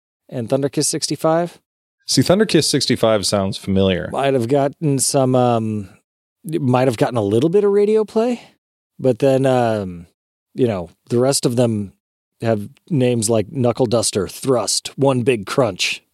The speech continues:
Speaker 1: Spider Baby.
Speaker 2: <laughs>
Speaker 1: Um, and I know all these songs, and I love all these songs, but, uh, they, and it didn't get a lot of radio play until, uh, the next album came out.
Speaker 2: Yeah, what was that one called? 'Cause, uh, that was the only one I had.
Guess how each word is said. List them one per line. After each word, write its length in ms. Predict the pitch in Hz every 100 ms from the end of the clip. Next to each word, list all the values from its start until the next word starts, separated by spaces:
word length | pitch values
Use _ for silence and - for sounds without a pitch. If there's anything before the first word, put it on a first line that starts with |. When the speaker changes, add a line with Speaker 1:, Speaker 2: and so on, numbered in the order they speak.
| _
Speaker 1:
Spider 840 | - - - - _ - 147 117
Baby. 420 | 107 98 85 80 _
Speaker 2:
<laughs> 1080 | _ _ _ _ _ _ - - - - -
Speaker 1:
Um, 540 | 120 131 120 107 - - _ _ _ -
and 100 | 123
I 60 |
know 220 | 117 127 220
all 140 | 131
these 180 | 107 92
songs, 380 | 110 92 120 -
and 120 | 120
I 60 |
love 220 | 95 113 156
all 100 | 98
these 180 | 85 -
songs, 300 | 90 90 101
but, 280 | 110 98
uh, 200 | 113 101
they, 240 | 98 139 190
and 160 | 180
it 140 | 196 196
didn't 200 | 247 247
get 120 | 233
a 40 |
lot 140 | 214 208
of 60 |
radio 280 | 196 190 143
play 300 | - 101 95
until, 420 | 110 - 120 113
uh, 420 | 113 107 101 92 87 _ _
the 120 | 110 113
next 500 | 113 117 - - -
album 420 | 110 90 85 82 80
came 240 | 95 85
out. 240 | 76 67 - _ _ _ _ _ -
Speaker 2:
Yeah, 160 | 143
what 140 | 127 147
was 120 | 196
that 140 | 214
one 120 | 156
called? 320 | 123 135 98 87
'Cause, 140 | 95
uh, 80 | 107
that 200 | 123 160
was 120 | 202
the 100 | 180
only 180 | 170 160
one 180 | 135 123
I 140 | 104
had. 600 | - - 92 82 - 92